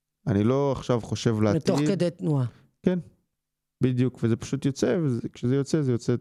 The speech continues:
Speaker 1: טוב לרוב.
Speaker 2: לא, אבל על הצבא ועל המקצוע של אחרי, חשבת יפה מאוד.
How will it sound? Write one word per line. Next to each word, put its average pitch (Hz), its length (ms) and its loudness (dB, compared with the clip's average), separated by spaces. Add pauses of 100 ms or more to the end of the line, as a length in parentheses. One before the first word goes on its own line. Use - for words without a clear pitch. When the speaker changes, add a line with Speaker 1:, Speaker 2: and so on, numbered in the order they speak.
(120)
Speaker 1:
טוב 113 320 -2
לרוב. 98 280 2
Speaker 2:
לא, 254 140 2
אבל 143 200 2
על 139 140 2
הצבא 143 440 0
ועל 185 120 2
המקצוע 165 400 0
של 170 180 0
אחרי, 170 320 0
חשבת 175 360 0
יפה 202 240 0
מאוד. 226 380 -2